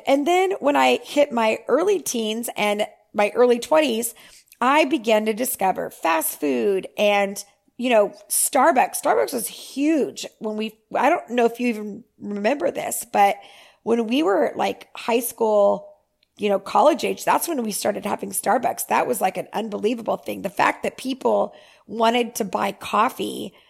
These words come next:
you know, most people just had cream and sugar in their coffee, and that was it. Starbucks revolutionized the idea of blended drinks. And I remember for years and years and years, I would get an iced soy latte with extra whip, which made no sense because I got the soy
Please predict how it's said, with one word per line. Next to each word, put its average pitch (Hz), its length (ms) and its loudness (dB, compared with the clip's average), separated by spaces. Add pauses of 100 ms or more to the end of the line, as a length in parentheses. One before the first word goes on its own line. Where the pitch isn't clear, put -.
(160)
you 226 100 -4
know, 220 120 0
most 247 200 2
people 269 200 0
just 220 140 -4
had 214 280 -4
cream 214 220 -4
and 208 80 -10
sugar 214 260 -6
in 214 120 -6
their 220 100 -4
coffee, - 360 -4
and 202 100 -2
that 226 140 -4
was 208 160 -8
it. 262 220 -2
Starbucks 240 480 -2
revolutionized 202 840 -2
the 202 140 0
idea 196 340 0
of 190 120 -6
blended 214 460 -2
drinks. - 580 -8
And 196 380 -4 (380)
I 226 80 4
remember 233 560 2
for 202 500 2
years 269 640 0
and 202 140 -4
years 247 600 0
and 190 200 -8
years, 247 480 0
I - 100 -2
would 190 140 -4
get 185 120 -4
an 185 200 -10
iced 226 300 -2
soy - 180 -2
latte 262 640 2 (460)
with 196 420 -2
extra 208 440 0
whip, 262 380 0
which 214 220 -6
made 208 180 -2
no 226 120 0
sense 240 380 -4
because 214 320 -8
I 196 80 -2
got - 240 -6
the 196 80 -10
soy 220 540 0